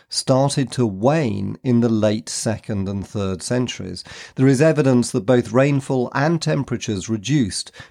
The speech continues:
between A D one fifty and A D four fifty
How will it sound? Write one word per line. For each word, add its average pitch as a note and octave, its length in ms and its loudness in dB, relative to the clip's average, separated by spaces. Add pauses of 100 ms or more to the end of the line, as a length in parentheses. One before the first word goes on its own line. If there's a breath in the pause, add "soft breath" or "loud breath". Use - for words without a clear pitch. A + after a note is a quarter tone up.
between A2+ 640 2
A A#2+ 220 4
D G#2+ 260 2
one G2 260 0
fifty A#2+ 460 -2
and G#2 220 -2
A A2+ 200 0
D G2 220 -4
four F#3+ 260 -2
fifty F#2+ 480 -6